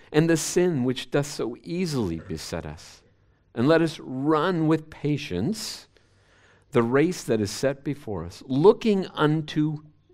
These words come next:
Jesus, the author and finisher of our faith, who for the joy that was set before him endured the cross, despising the shame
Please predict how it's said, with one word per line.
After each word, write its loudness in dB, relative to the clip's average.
Jesus, -12
the 0
author 0
and -2
finisher -2
of -6
our -2
faith, -10
who 6
for 6
the 8
joy 8
that 6
was 2
set 0
before 2
him 2
endured -6
the -8
cross, -18
despising -4
the -6
shame -12